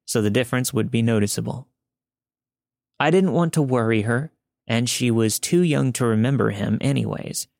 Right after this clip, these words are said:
so I said I probably needed to eat and had been in the sun for too long.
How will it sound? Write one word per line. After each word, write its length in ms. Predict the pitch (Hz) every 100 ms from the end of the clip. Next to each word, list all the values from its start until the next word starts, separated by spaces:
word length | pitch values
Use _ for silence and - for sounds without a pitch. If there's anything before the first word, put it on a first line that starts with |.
| _ _
so 380 | - - 107 120 - _ _ _
I 260 | - 131 143
said 260 | 139 180 185
I 120 | 175
probably 580 | - 156 156 156 151 147
needed 320 | 123 127 -
to 120 | 135 - -
eat 320 | 107 - - _ _ _
and 100 | 113
had 220 | 107 107
been 140 | 107 104
in 100 | 107
the 60 |
sun 320 | 104 - 120 117
for 120 | 120
too 220 | - 104
long. 340 | 98 98 104